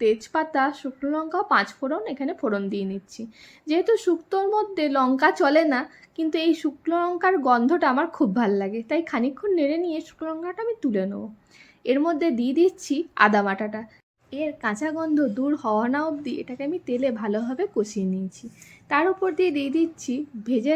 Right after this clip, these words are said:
রাখা আলু, কাঁচকলা এবং ডাঁটা। খানিকক্ষণ নেড়ে নিয়ে এর ওপরে দিয়ে দেবো গাজর এবং বিনস, যেটাকে ভালোভাবে আমি খানিকক্ষণ নেড়ে নিচ্ছি। এরপর এর ওপরে দিয়ে দেবো ভেজে রাখা বেগুন এবং উচ্ছে, সাথে স্বাদ মতো নুন,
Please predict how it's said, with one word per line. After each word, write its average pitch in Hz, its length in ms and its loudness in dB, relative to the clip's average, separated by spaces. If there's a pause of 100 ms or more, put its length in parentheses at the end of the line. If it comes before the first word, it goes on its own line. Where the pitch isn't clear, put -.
রাখা 294 240 -2 (260)
আলু, 247 220 2 (200)
কাঁচকলা 240 600 -2
এবং 269 120 -2 (160)
ডাঁটা। 190 300 -6 (380)
খানিকক্ষণ 370 480 0 (100)
নেড়ে 262 200 2 (100)
নিয়ে 269 180 0 (340)
এর 247 140 4
ওপরে 339 240 0 (120)
দিয়ে 262 200 0
দেবো 294 180 0 (460)
গাজর 208 360 2 (100)
এবং 262 140 0 (160)
বিনস, 208 240 -2 (180)
যেটাকে 339 300 -2 (120)
ভালোভাবে 277 480 0 (340)
আমি 277 200 -4
খানিকক্ষণ 226 420 -2 (100)
নেড়ে 190 260 2
নিচ্ছি। - 320 -10 (420)
এরপর 294 300 0 (160)
এর 269 160 4
ওপরে 254 240 0 (100)
দিয়ে 208 220 -2
দেবো 262 180 2 (220)
ভেজে 220 300 0
রাখা 233 220 -4 (100)
বেগুন 220 300 2 (100)
এবং 349 140 0 (180)
উচ্ছে, - 280 -10 (600)
সাথে 269 360 0 (360)
স্বাদ 220 200 2 (120)
মতো 226 200 0 (120)
নুন, 254 180 4